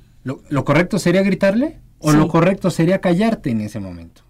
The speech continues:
Speaker 2: Absolutamente.
Speaker 1: ¿No? Entonces,
Speaker 2: Lo
Speaker 1: hay
Speaker 2: correcto sería callarte.
Speaker 1: Exactamente.
Speaker 2: La cosa es que hay que aprender, y allí es en donde viene la inteligencia
Speaker 1: Y,
Speaker 2: emocional.
Speaker 1: y ese es el autocontrol que voy
Speaker 2: Precisamente,
Speaker 1: teniendo.
Speaker 2: exactamente. Robinson nos dice,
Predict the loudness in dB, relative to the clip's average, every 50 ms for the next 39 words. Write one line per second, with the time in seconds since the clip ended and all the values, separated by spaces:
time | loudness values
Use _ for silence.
0 | _ _ -2 -2 -2 -2 -4 -4 -4 -4 -4 -4 -2 -2 0 -2 -2 -2 -4 -6
1 | -6 -6 -4 -2 0 0 0 0 -2 -2 0 2 2 4 4 4 4 2 2 0
2 | 0 0 2 2 4 4 2 2 2 2 2 4 4 2 2 2 0 0 0 0
3 | -2 -2 0 0 2 4 4 4 4 2 2 2 2 0 2 4 2 2 4 4
4 | 2 2 2 4 4 4 4 4 2 0 -2 -2 -2 -2 -2 -2 -2 0 0 2
5 | 2 2 2 2 2 2 2 2 2 0 0 -2 -2 -2 -2 -2 -2 -2 -2 -2
6 | -2 -2 0 0 2 2 0 0 -2 0 0 2 2 2 2 2 0 -2 -2 -2
7 | 0 0 0 0 0 -2 -4 -4 -2 -2 -2 0 0 2 2 2 2 2 2 2
8 | 0 0 0 0 0 0 -2 -4 -4 -6 -8 -8 -6 -6 -6 -4 -2 -2 -2 -4
9 | -2 -2 -2 0 0 2 0 0 0 0 0 2 2 4 4 4 4 4 4 2
10 | 2 2 0 0 -2 -2 -2 -4 -6 -8